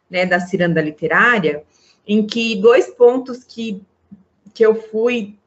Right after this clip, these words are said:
fazendo essas conexões agora. Um que a Gi colocou,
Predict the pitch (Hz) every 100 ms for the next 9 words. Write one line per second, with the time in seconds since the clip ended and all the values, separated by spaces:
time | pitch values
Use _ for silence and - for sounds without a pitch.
0 | _ - 214 208 208 214 226 214 220 208
1 | 202 - 185 175 180 151 143 143 _ -
2 | - - - 247 302 349 233 240 214 208
3 | 202 220 202 185 170 - 226 240 202 165
4 | 170